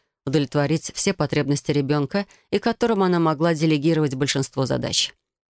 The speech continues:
Няня Мэри, уборщица Адмета, кухарка Порция,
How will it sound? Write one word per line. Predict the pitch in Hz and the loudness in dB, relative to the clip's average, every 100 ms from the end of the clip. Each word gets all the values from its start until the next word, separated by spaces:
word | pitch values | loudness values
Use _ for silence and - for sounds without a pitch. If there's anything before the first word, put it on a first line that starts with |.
| - | -2
Няня | 175 185 170 | 2 2 2
Мэри, | 151 143 147 185 _ | 2 2 0 -4 _
уборщица | 156 151 160 - 135 - 160 | -4 0 0 0 -2 -2 -2
Адмета, | 147 131 135 135 - 143 _ | -2 0 0 -2 -4 -10 _
кухарка | - 165 175 165 151 | -4 -2 -2 -2 -6
Порция, | - 147 135 - 156 160 | -2 -2 0 -2 -2 -4